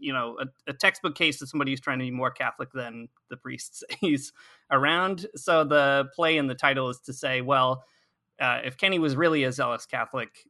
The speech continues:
then what would that actually mean for something like governing through the pandemic? And as you mentioned, you know, the Pope has been pretty vocal about kind of his thoughts on how people should respond to the pandemic.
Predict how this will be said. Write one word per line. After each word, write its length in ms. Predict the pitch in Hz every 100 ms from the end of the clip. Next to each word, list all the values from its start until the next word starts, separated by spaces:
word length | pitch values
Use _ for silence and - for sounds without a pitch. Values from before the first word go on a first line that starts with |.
| -
then 440 | 139 135 127 127
what 200 | 143 160
would 140 | 156 139
that 120 | 127
actually 380 | 123 - 135 123
mean 420 | 123 123 120 117 -
for 460 | 127 120 123 123
something 340 | 131 208 180 170
like 200 | 156 135
governing 440 | 139 135 131 127
through 340 | 131 143 135 131
the 100 | 127
pandemic? 520 | 131 123 120 120 117 _ _ _
And 220 | - 143 143
as 180 | 165
you 60 | 185
mentioned, 460 | 208 175 139 127 139
you 100 | 143
know, 140 | 143
the 120 | 135
Pope 380 | 131 156 147 - - _
has 280 | 143 143 127
been 480 | 139 135 135 135 135
pretty 560 | 202 202 170 165 160 143
vocal 580 | 139 165 - 127 - 180
about 440 | 151 135 131 127 - 151 _ _
kind 160 | - 123
of 160 | 120 - -
his 180 | 190 160
thoughts 360 | - 127 156 147
on 400 | 123 123 123 123
how 240 | 127 120
people 260 | 120 135 127
should 180 | 135
respond 400 | 123 - 208 190
to 80 | 175
the 120 | 160
pandemic. 520 | 151 147 139 139 139